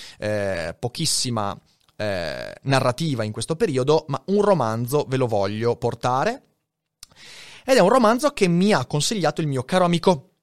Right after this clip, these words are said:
Ferdinando Menga, che è insieme a me, eh, direttore della rivista Endoxa, eh, che esce ogni due mesi, e se mi, se mi seguite, insomma,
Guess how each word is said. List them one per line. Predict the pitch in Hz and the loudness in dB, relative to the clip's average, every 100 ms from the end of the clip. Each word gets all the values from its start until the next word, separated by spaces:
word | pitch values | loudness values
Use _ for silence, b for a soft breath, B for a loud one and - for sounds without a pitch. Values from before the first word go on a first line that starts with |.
| _ _ _ | _ _ _
Ferdinando | - - 160 143 165 156 160 | -12 2 2 4 4 6 6
Menga, | 170 165 170 185 220 | 6 6 6 6 4
che | - 131 123 | 2 2 4
è | 120 - | 4 2
insieme | 131 - 127 | 2 2 0
a | 127 | 2
me, | 147 - - | 2 0 -4
eh, | 110 95 95 95 | -4 -2 -4 -6
direttore | 113 127 120 - 135 120 | 0 0 2 4 4 4
della | 117 | 2
rivista | 113 147 135 127 - | 0 0 2 2 2
Endoxa, | 147 131 127 127 147 - - 214 247 B B B B - | 2 4 4 4 2 2 2 2 2 B B B B -2
eh, | 120 113 110 107 | 2 4 4 2
che | 120 | 2
esce | 120 - | 2 4
ogni | 117 120 | 2 2
due | 117 113 | 2 2
mesi, | 113 139 131 107 90 | 4 4 2 0 -8
e | - | -6
se | - - - - - | -6 -6 -8 -8 -8
mi, | 104 107 | -6 -4
se | - | -2
mi | 110 | -2
seguite, | - 120 127 113 | -2 2 2 2
insomma, | 107 120 110 | 0 0 0